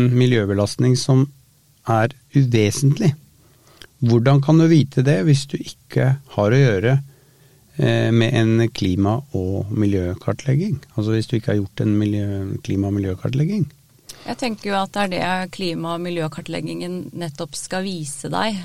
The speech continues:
Speaker 2: eh, om det har en, eh, miljøeffekt, altså om, om det er relevant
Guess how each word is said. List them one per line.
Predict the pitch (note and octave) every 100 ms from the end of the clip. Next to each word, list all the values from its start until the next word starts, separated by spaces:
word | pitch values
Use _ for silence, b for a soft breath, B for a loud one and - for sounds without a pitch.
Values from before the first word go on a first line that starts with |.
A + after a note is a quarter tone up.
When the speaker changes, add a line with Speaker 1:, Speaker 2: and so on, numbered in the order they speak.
| F#3+
Speaker 2:
eh, | F3+ F3+
om | E3+ F3
det | F3+
har | F3 E3 D#3
en, | D#3+ F3 F3 C#3+ b b b b _
eh, | F3+ F3 E3+ E3+
miljøeffekt, | F3 F3 E3+ D#3 - - G#3+ - - - - -
altså | F3+ G3
om, | F#3 F3 -
om | F3+
det | F3+
er | F3 F3
relevant | F3+ E3 F3